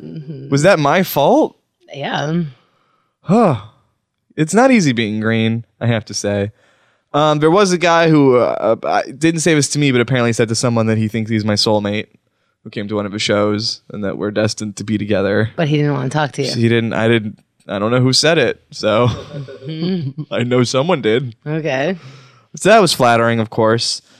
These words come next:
Speaker 1: And what
Speaker 2: Um,
Speaker 1: about seeing, um, old schoolmates from
Speaker 2: Yes,
Speaker 1: school?
Speaker 2: I saw some of my chums from my school days.
Speaker 1: And?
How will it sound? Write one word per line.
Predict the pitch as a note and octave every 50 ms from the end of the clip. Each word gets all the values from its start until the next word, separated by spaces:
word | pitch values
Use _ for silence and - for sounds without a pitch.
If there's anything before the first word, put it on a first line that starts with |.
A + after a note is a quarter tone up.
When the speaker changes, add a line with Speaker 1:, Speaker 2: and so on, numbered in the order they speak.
| _ _ _ _ _ _ _ -
Speaker 1:
And | C3+ C#3
what | C3 C3 C3 C3 C3
Speaker 2:
Um, | B2+
Speaker 1:
about | B2 - E3+ E3 D#3 D3 - -
seeing, | - F3 E3+ E3 D#3+ D#3 D#3
um, | D#3 D3+ D3 D3 C#3+ C#3 C#3+ C#3 C3+ C3 _ _ _ _ _ _ _ _ _
old | - E3 D#3+ D#3+ -
schoolmates | - - - F#3+ G3 F3+ E3+ E3+ F3 - - - - - - _ _ _ -
from | E3 D#3
Speaker 2:
Yes, | D#3 C#3+ C#3+ C#3+ C#3+ C#3 C3
Speaker 1:
school? | E3 D#3+
Speaker 2:
I | B2+ B2
saw | - - B2+ A2+
some | A2 - B2 A#2
of | A#2 A2
my | A2+ A2 G#2+
chums | - - - B2+ A2 G#2+ A2 A2 G#2+ G#2+ - -
from | - - A2 G#2 G#2+ G#2 G2 G2+
my | G2+ G2+
school | G#2 - - - A2+ G#2+ G#2 G#2
days. | G2+ G2+ G2+ G2 G2 G#2 G#2 A2+ - - - - - _ -
Speaker 1:
And? | - E3 D#3+ D3 C#3+ D#3 G3+ G#3+ G#3